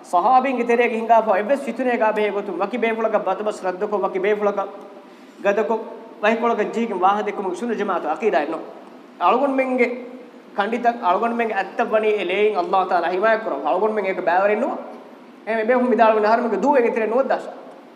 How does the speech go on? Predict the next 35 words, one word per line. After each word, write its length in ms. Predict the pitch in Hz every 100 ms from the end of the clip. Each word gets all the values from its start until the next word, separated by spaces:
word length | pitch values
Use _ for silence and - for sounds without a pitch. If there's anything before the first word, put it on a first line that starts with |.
| - - - - - -
අල්ලාහ් 260 | 190 254 247
රක්කාතේ 420 | 254 294 285 269
කුරාෆ 300 | 247 254 226
එක්කම 240 | 208 262
අලගොන් 300 | 226 254 269
මෙන් 120 | 254 240
ඒක 140 | 214 202
බෑර 220 | 214 208
නුව. 160 | 190 180
ඔතිය 180 | 208 214
වෙසයි 320 | 233 269 285
සීතක. 260 | 269 185
එහෙම 180 | 190 226
ජදෙන් 340 | 220 214 220 202
දූ 140 | 302
කීවෙන් 300 | 262 247 233
අතෝ 180 | 214 196
ඒ 40 |
තරවුණු 320 | 180 170 175
බානම්. 300 | 170 202 226 - - - - - - - - - -
එහෙම 200 | - 247
වීම. 160 | 226 202 151 - - - - - - - -
අලගොන් 340 | - 180 233 226
මෙන් 120 | 196
එව්ස් 280 | 233 240 285
බේබලක 380 | 214 214 196 185 170 - 156
බදු 240 | 165 165
බහ 160 | 175 165
රද්දු 240 | 139 156
කොගෙන් 280 | 147 131 131
නුවානේ. 380 | 127 160 214 233 - - - -
එව්ස් 400 | 208 208 240 240
කාල 200 | 185 180
හාදිසයක් 560 | 160 151 156 156 156 151
අගුලිගෙන්. 420 | 131 135 135 127